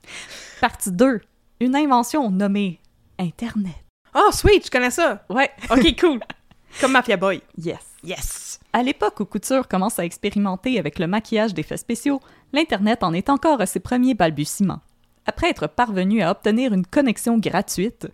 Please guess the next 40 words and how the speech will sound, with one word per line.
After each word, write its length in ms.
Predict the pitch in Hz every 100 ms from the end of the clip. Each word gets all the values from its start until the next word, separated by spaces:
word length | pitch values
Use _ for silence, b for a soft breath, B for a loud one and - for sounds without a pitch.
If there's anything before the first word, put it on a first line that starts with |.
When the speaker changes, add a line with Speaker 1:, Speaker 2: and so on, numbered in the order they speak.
| -
Speaker 1:
Couture 480 | 349 - 277 269 -
tente 280 | 247 269
de 60 | 180
se 160 | 175 165
faire 200 | 196 -
connaître 440 | 262 202 208 - -
en 100 | 202
partageant 560 | 285 - 190 196 220
des 120 | 208 156
photos 360 | 247 262 285
de 60 | 196
son 160 | -
travail 420 | - 240 208 196 226
sur 300 | - 277 226
le 80 |
web. 340 | 156 127 85 160 - _ _ _ -
Les 100 | 226
plus 200 | - 349
jeunes 220 | 285 285
qui 100 | -
nous 220 | 180 170
écoutent 260 | 156 202 214
seront 240 | 190 202
peut-être 460 | 208 320 381 359 143
surpris 420 | - 294 - 339
d'apprendre 500 | 330 - 214 226 160 -
que 80 |
dans 180 | 185 330
le 80 | 220
temps, 240 | - 226 220 -
on 100 | 240
ne 80 | 254
pouvait 200 | - 339
pas 160 | 403
prendre 340 | - 214 220 160
des 100 | 160
photos 320 | 226 302 277
avec 220 | 156 -
nos 100 | 156
téléphones. 600 | - 233 - 165 160 170